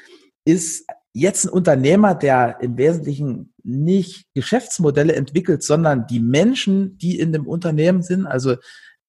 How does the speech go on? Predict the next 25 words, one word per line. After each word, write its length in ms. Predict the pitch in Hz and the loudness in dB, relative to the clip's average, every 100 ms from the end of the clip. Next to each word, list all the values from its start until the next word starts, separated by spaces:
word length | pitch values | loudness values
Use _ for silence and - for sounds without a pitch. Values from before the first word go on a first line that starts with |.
| _ _ | _ _
geht 140 | 143 143 | -2 0
da 80 | 131 | -2
viel 240 | - 190 | -2 0
um 120 | 151 | 0
Ausbildung, 680 | - 156 202 - 180 165 156 | 0 2 2 2 0 0 0
um 260 | 135 135 78 | 0 -2 -2
Menschen 380 | 120 143 175 165 | -2 0 0 -2
in 100 | - | -2
die 120 | 147 | -4
Kraft 360 | - 170 - - | -2 -4 -4 -4
bringen 260 | 170 160 147 - - _ - | 0 0 -4 -14 -20 _ 0
und, 460 | 151 156 147 147 | 2 4 0 -2
ähm, 440 | - 139 143 139 - - | 0 2 2 0 -4 -8
ist 180 | 175 | -2
auch 380 | 151 170 - - _ _ _ _ _ _ _ _ _ _ _ - | 2 2 0 -14 _ _ _ _ _ _ _ _ _ _ _ -6
lange, 360 | 127 156 220 220 | 0 2 4 4
lange 260 | 190 196 | 4 2
Zeit 500 | 185 160 196 196 - | 2 2 2 0 -4
der 100 | 156 | 0
erfolgreichste 760 | 139 - 175 190 190 - 175 156 | 0 2 0 2 -2 0 0 -2
Franchise-Nehmer 880 | - 143 190 - 180 170 160 165 156 | 0 -2 -2 0 0 0 -2 -2 -2
im, 160 | 143 | -2
im 440 | - 139 131 120 - | -2 -4 -4 -6 -10
Bereich 560 | 127 123 139 - - _ _ _ _ | -4 0 0 -2 -20 _ _ _ _
Fitness, 680 | - 240 220 214 - - - | -4 0 2 2 0 -6 -12